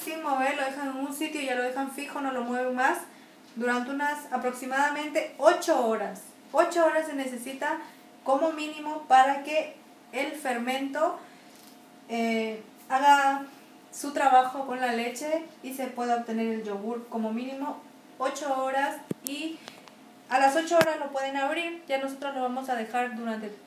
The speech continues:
más o menos toda la noche. Si alguna parte se ven que está más espesa y otra parte más líquida, lo pueden mezclar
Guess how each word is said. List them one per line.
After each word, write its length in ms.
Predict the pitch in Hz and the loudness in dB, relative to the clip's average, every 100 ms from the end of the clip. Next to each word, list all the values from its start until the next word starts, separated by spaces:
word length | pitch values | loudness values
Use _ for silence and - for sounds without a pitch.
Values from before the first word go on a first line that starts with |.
| - - 226 | -20 -16 -6
más 180 | 247 | -6
o 40 | 277 | -2
menos 220 | 269 262 | -4 0
toda 160 | 269 254 | 4 4
la 120 | 247 | 4
noche. 420 | 269 285 330 370 - - - - - | 0 0 0 0 -2 -16 -20 -20 -14
Si 220 | - 285 277 | -6 4 6
alguna 420 | 262 311 320 311 | 6 4 0 6
parte 560 | 294 311 311 311 320 | 8 8 4 2 2
se 140 | 302 262 | 0 0
ven 240 | 254 262 | 0 -2
que 280 | 277 277 277 233 | -2 -2 -2 -6
está 200 | 226 254 | -4 0
más 240 | 269 277 | 0 -2
espesa 520 | 269 - 269 277 269 | -6 -4 -2 0 0
y 80 | 247 | -2
otra 160 | 233 233 | -4 -4
parte 220 | 233 240 | -4 -4
más 200 | 247 240 | -6 -6
líquida, 460 | 262 262 277 311 302 - - | -8 -6 -2 -2 -4 -14 -8
lo 160 | 240 233 | -6 -2
pueden 500 | 262 277 277 269 - | 0 0 -2 -4 -8
mezclar 800 | 247 262 262 - - 269 285 339 | -6 -4 -4 -8 -4 4 6 6